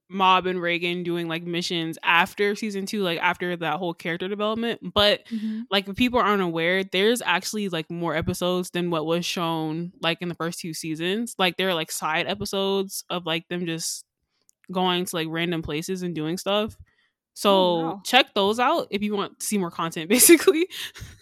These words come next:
Speaker 2: Quick question. O V A, that's, like, non-canon, but also, like, a part of, is it add-on content or is it, like, not canon? Like, I don't know how to compartmentalize
Speaker 1: So some
Speaker 2: what that is.
Speaker 1: O V As are actually, some O V As actually are canon.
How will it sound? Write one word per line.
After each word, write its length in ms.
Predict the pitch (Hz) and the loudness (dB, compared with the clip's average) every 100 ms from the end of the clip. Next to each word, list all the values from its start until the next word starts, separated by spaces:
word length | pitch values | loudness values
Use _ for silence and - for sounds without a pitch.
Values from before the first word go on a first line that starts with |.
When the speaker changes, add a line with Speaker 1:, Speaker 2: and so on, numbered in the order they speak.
| _ _ | _ _
Speaker 2:
Quick 160 | - 480 | -4 -4
question. 400 | - 262 - 175 - | -4 -8 -8 -12 -2
O 180 | 240 339 | 0 0
V 220 | 302 226 | -4 -4
A, 280 | 233 233 233 | -4 -6 -6
that's, 280 | 214 - 262 | -8 -8 -6
like, 300 | 220 190 - | -6 -8 -8
non-canon, 1400 | 202 202 220 233 220 214 - 202 190 202 208 196 196 214 _ | -6 -4 -4 -4 -4 -6 -6 -6 -4 -4 -4 -4 -6 -8 _
but 140 | 202 - | -8 -6
also, 380 | 208 - 202 185 | -8 -6 -6 -6
like, 420 | 180 151 - - - | -8 -10 -12 -20 -18
a 40 | - - | -18 -14
part 320 | - 185 196 | -6 -4 -4
of, 160 | 185 190 _ _ _ - | -6 -10 _ _ _ -6
is 140 | 233 | -2
it 100 | 233 - | -2 -2
add-on 480 | 190 220 254 277 | -6 -4 -4 -6
content 520 | 294 285 285 - 320 - | -8 -8 -10 -10 -14 -8
or 160 | 214 220 | -4 -4
is 80 | 214 | -4
it, 80 | |
like, 160 | 196 - | -8 -10
not 400 | 175 196 202 _ | -10 -8 -8 _
canon? 500 | - 202 214 214 226 | -10 -8 -6 -6 -8
Like, 180 | 196 180 | -10 -10
I 80 | 214 | -8
don't 120 | 214 | -8
know 80 | 190 | -8
how 180 | 208 196 | -8 -8
to 160 | 190 180 196 _ _ _ - | -10 -12 -18 _ _ _ -12
compartmentalize 380 | 185 - 185 | -12 -6 -4
Speaker 1:
So 320 | 160 285 269 202 | 6 10 10 6
some 320 | - 262 403 | 6 6 8
Speaker 2:
what 60 | |
that 200 | 285 330 | 4 6
is. 80 | 339 | 6
Speaker 1:
O 40 | 226 | 6
V 140 | 247 | 6
As 80 | 247 | 4
are 60 | |
actually, 600 | 180 180 208 - 220 202 - | 4 4 2 -2 -2 -4 -6
some 220 | - 277 220 | 0 2 4
O 100 | 247 | 2
V 220 | 254 233 | 4 4
As 100 | 247 | 4
actually 320 | 190 208 180 | 0 0 -4
are 200 | 104 175 | -2 -2
canon. 500 | 190 233 247 269 285 | -2 -4 -2 -4 -6